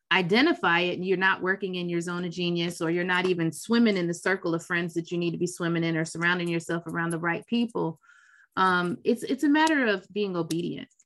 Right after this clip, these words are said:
obedient to that calling. I always say that leaders are marked. You know, yes, leaders, you know, there's the debate, are they born or made? But I know that I was marked. I was marked for a certain journey.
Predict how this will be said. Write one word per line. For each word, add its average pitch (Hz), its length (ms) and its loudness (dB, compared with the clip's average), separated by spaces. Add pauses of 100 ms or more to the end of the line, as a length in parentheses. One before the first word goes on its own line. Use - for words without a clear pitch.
(120)
obedient 208 540 2
to 208 100 2
that 139 180 0
calling. 147 540 -4 (280)
I 185 140 6
always 214 400 6
say 185 240 2
that 170 300 -4
leaders 220 320 2
are 165 80 -2
marked. - 480 -8 (280)
You 180 140 -2
know, 175 140 2
yes, 190 420 2 (160)
leaders, 180 600 2
you 170 100 -4
know, 170 140 0
there's 180 220 2
the 202 100 4
debate, 175 360 2
are 170 120 0
they 165 100 0
born 170 260 -4
or 165 60 -2
made? 165 300 -4
But 160 200 -2
I 196 120 4
know 226 180 4
that 185 180 -4
I 170 120 0
was 170 180 -4
marked. 151 400 -6 (100)
I 180 100 2
was 190 180 0
marked 180 260 0
for 165 160 -4
a 170 60 -4
certain 170 340 -4
journey. 170 540 -2